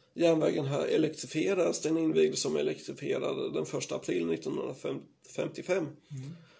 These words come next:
Speaker 1: Då är det framförallt det som folk, eh, lyfter fram och, eh, lokalpolitiker, att nu kan man hänga ut tvätten utan att riskera att få den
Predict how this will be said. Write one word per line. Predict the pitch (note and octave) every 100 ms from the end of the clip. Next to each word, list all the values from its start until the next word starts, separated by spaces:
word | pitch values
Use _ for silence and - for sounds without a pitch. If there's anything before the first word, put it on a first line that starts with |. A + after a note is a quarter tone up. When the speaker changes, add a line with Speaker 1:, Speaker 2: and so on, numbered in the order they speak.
| -
Speaker 1:
Då | - E3
är | G3
det | G3
framförallt | F3+ E3+ E3 E3+ -
det | E3 F3+ F#3+
som | F#3
folk, | D#3+ D#3+ D#3+ - -
eh, | D#3 C#3+ - C#3 C3 - - -
lyfter | D#3 - D3+
fram | D3+ D3+
och, | D3+ D#3 C#2 C2 - - - _ -
eh, | - - - - _ _ - A#2
lokalpolitiker, | D#3 D#3 E3 D#3+ D#3 D3+ - - D3
att | D#3 - - - -
nu | - D#3+
kan | E3 F3+
man | F3
hänga | F3+ E3+
ut | D#3+ -
tvätten | - C#3+ - D3+
utan | D#3+ - D#3
att | D#3 E3
riskera | D3+ D#3+ - D#3+ D#3
att | D3+
få | D#3+ D#3+
den | D#3